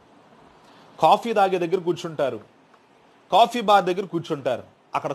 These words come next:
కూర్చున్నటువంటి నీవు, నీ తోటి ఉద్యోగస్తునితో, ఆమె ఒక వివాహమైనటువంటి గృహిణి,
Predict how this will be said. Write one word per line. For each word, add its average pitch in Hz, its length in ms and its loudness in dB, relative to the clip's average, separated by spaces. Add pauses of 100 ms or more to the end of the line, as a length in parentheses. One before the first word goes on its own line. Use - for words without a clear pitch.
కూర్చున్నటువంటి 190 580 -4 (120)
నీవు, 160 220 -2 (500)
నీ 143 140 -2 (140)
తోటి 196 280 2
ఉద్యోగస్తునితో, 143 800 -2 (180)
ఆమె 156 260 2
ఒక 139 120 -6 (120)
వివాహమైనటువంటి 165 840 -4
గృహిణి, 143 320 -6